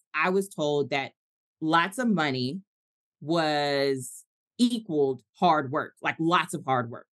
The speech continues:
right? And so I felt like if I wasn't stressed, wasn't overwhelmed, wasn't anxious, wasn't working all hours of the day, I told myself it was actually imposter syndrome, that I didn't deserve this level of money or this successful business.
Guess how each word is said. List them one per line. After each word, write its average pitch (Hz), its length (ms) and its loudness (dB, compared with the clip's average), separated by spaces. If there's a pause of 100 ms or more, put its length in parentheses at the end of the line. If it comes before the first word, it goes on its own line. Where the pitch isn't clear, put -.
(140)
right? 151 340 0 (260)
And 185 160 4
so 180 220 -2
I 175 200 2
felt 190 240 -2
like 151 200 0
if 143 80 -2
I 131 120 2
wasn't 196 520 0
stressed, 135 480 -4
wasn't 220 440 0
overwhelmed, 139 680 2
wasn't 233 340 0 (100)
anxious, 139 580 -4
wasn't 208 340 2
working 175 220 -4
all 147 200 0
hours 143 260 2
of 123 60 -10
the 127 80 -6
day, 139 400 0 (640)
I 170 100 2
told 262 280 0
myself 170 560 0
it 202 60 6
was 180 200 0 (100)
actually 190 280 0
imposter 185 440 2
syndrome, 131 340 -6
that 156 160 -4
I 165 120 4
didn't 160 180 -2
deserve 156 340 -2
this 143 140 -8
level 139 240 -4
of 135 60 -2
money 135 520 -2
or 151 140 -2
this 135 220 -4
successful 135 460 -6
business. - 580 -4